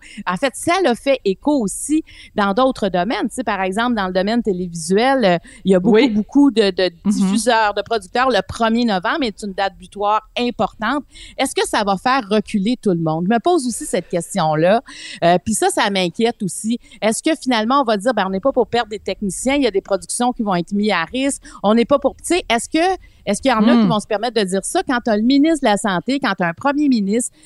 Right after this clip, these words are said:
Speaker 1: qui est le principal leader d'un État, euh, recule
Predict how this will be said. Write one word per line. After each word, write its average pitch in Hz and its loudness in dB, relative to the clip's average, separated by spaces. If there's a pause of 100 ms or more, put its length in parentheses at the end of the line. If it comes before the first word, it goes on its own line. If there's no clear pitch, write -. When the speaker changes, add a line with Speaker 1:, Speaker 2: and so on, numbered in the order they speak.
(140)
Speaker 1:
qui 233 2
est - 4
le 196 4
principal 269 0
leader 220 2
d'un 190 2
État, 196 0 (340)
euh, 185 4
recule 240 2